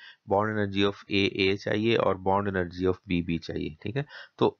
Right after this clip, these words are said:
एफ़ओ की निकालने के लिए हमें बॉन्ड एनर्जी चाहिए, किसकी? एफ़ओ की। बॉन्ड एनर्जी चाहिए एफ़एफ़ की और बॉन्ड एनर्जी चाहिए ओओ की।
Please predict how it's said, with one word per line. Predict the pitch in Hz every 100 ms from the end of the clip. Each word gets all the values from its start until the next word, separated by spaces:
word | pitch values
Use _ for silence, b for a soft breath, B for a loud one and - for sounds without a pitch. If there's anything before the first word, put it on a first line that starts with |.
| -
एफ़ओ | 135 - 127
की | 117 127
निकालने | 123 110 107 110 113
के | 113
लिए | 113
हमें | 107 107 120 170 B B -
बॉन्ड | 107 117 135 123
एनर्जी | 113 95 98 98
चाहिए, | 98 92 95
किसकी? | 98 101 - 120 165 -
एफ़ओ | 101 - - 92 92
की। | - 151 175 _ b b b _ _ -
बॉन्ड | 107 117 123
एनर्जी | 120 107 113
चाहिए | 104 107 107 107 -
एफ़एफ़ | 98 - - 92 - -
की | 123 147 -
और | 104
बॉन्ड | 95 98 101 104
एनर्जी | 98 87 92
चाहिए | 92 90 101 139 - -
ओओ | 101 98 - 90 85
की। | - 80